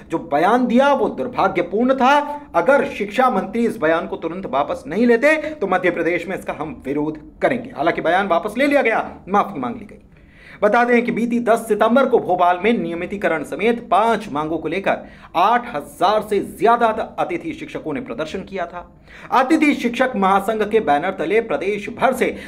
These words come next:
अतिथि शिक्षक अंबेडकर मैदान में जुटे थे, तिरंगा यात्रा निकाली थी, बरसते हुए पानी में सीएम हाउस घेरने के लिए निकले थे। पुलिस ने उन्हें बैरिकेडिंग लगाकर रोका था, धक्का मुक्की हुई थी,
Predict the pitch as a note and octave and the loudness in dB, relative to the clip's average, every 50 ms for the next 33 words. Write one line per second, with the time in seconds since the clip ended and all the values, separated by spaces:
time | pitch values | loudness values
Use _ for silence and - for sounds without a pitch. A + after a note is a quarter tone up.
0 | - - F#3+ G3+ - B3+ A#3+ A#3+ A#3+ A#3+ A#3 A#3 G#3 - - A#3 A3+ - - F#3 | 0 2 2 2 2 0 0 0 -2 -2 -2 -6 -6 0 0 0 0 0 -6 -6
1 | D#3+ C#3+ D3 D3 C#3+ - D#3+ C3+ A#2+ B2 A#2+ B2 D3 F3+ G#3+ G#3 G#3 G3+ G3+ G3+ | -4 -2 -2 -4 -4 -2 -4 -2 -2 -2 -2 0 0 0 0 0 -2 -2 -2 -2
2 | G3 G#3+ G#3 G3+ G3 G3 G3+ G#3 G3+ G3+ - C#3 C#3 C#3 C3 B2+ A#2 - - B2+ | 0 0 0 0 0 0 2 2 0 0 -2 -4 -4 -2 -2 -4 -4 -4 -4 -4
3 | E3 F3 - G#3+ G#3 G3+ G3+ G3+ G#3 G3 G3 G3+ G3+ G3+ G#3 G#3 G#3 G3 G3 - | -4 0 2 2 2 2 2 0 2 0 0 0 -2 -6 -8 -8 -8 -8 -8 -10
4 | - - - - - - - - E3+ F3+ G3 G#3+ G#3 G#3 - A3+ G3+ G#3 G#3 G#3 | -16 -20 -20 -20 -20 -20 -8 0 2 4 4 4 2 2 2 2 2 2 0 -4
5 | G3+ - F#3+ G3+ G#3+ A3+ A3 G#3+ G#3+ G#3+ G#3+ - - - - - - - B3+ B3+ | 0 2 2 2 4 2 2 2 2 2 0 -4 -14 -18 -20 -14 -4 0 2 4
6 | A3+ G3 F#3 G3 G3+ G#3 - D3+ E3+ F3 F#3+ G#3+ G#3+ G#3+ A#3+ A#3 A#3 G#3+ G#3+ G#3 | 4 4 4 2 2 0 0 0 2 2 2 2 2 2 2 0 2 0 0 0
7 | A3 G#3+ G#3+ G#3+ G#3+ G#3+ G#3 G#3+ - - - - A3 A3+ A#3 A3+ A3+ A3+ G#3 G3 | 2 0 2 2 2 2 2 0 -4 -12 -6 2 2 4 4 4 2 2 0 0
8 | G3 F#3+ F#3+ - D3+ E3 E3 E3 E3+ F#3+ F3 - A3+ A3+ G#3+ G3+ F#3+ G3+ G3 G3 | 2 2 2 2 2 2 2 2 0 0 0 0 0 2 2 2 4 2 2 2
9 | G3+ F3+ - A#2+ D3 F#3 F3+ - A#3 A3+ A3+ A3 F#3+ G3+ A3 A3 G#3+ - D#3 D#3 | 0 -4 -4 -2 -2 -2 2 4 2 2 4 4 2 4 4 2 2 0 -2 -2
10 | - - F#3 C#3+ B2+ C#3+ - - B3 A#3+ G3 A3+ A#3 G#3+ - - A#3 A3+ G#3+ G#3+ | 2 0 0 0 0 -4 -2 0 2 2 4 4 2 0 0 0 2 2 2 0